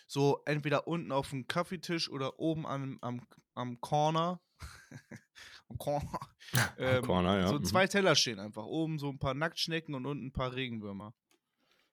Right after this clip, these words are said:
Speaker 2: Mm. Ja, aber die sind nicht vegan, ne? Das ist dir bewusst.
Speaker 1: Ja, ich, ja.
Speaker 2: Okay, also ja, also so, ja, Tom-, Tomate, Mozzarella, Basilikumspieße geht immer.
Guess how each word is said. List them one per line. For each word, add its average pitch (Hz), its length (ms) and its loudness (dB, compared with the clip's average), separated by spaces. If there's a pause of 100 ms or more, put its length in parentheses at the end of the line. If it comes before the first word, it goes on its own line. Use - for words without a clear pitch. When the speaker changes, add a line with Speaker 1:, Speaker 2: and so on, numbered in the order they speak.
(180)
Speaker 2:
Mm. 98 640 6 (1700)
Ja, 107 360 8
aber 127 100 8
die 113 80 6
sind 123 120 6
nicht 113 120 4
vegan, 101 280 10
ne? 92 100 4
Das 110 100 4
ist - 60 0
dir 107 40 4
bewusst. 90 420 -2 (1300)
Speaker 1:
Ja, 113 640 -2
ich, - 300 -16
ja. 113 200 -4 (960)
Speaker 2:
Okay, 113 240 10
also 117 200 12
ja, 117 220 12
also 110 180 6
so, 107 200 6
ja, 92 200 4
Tom-, - 280 0
Tomate, 104 280 4
Mozzarella, 107 420 8 (480)
Basilikumspieße 147 1080 4
geht 95 120 8
immer. 156 400 8